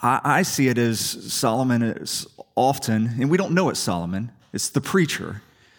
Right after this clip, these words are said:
but the way he describes himself, it certainly seems like Solomon, that he is speaking mostly through a worldly wisdom.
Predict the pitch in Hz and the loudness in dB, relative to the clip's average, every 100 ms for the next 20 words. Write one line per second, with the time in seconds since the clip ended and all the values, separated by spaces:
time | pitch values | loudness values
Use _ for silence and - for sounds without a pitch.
0 | _ _ - - 117 117 135 135 131 123 | _ _ -20 -16 -8 -4 0 2 2 0
1 | - 117 113 110 - 107 101 - 117 101 | 2 2 2 -2 -2 -4 -4 -4 -4 -4
2 | 101 - 113 107 92 92 - - 87 80 | -4 -2 -2 -2 -2 -6 -8 -6 -6 -6
3 | 87 92 _ _ _ _ _ _ _ - | -8 -10 _ _ _ _ _ _ _ -20
4 | - - _ _ 127 117 131 127 113 - | -20 -20 _ _ 0 2 4 2 0 -2
5 | - 139 143 131 123 135 - 127 123 113 | 0 2 2 2 2 0 0 -2 0 -2
6 | 104 110 113 104 101 104 90 87 78 | 0 0 0 0 -2 -2 -4 -8 -12